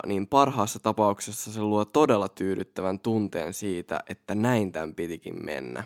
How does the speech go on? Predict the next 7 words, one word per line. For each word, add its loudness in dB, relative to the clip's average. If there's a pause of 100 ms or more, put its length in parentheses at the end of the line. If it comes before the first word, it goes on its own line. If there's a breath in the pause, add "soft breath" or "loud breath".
(580 loud breath)
Ja -4
sen 0
vuoksi 0
se -6
onkin -4
tavoiteltu 2
kokemus. -6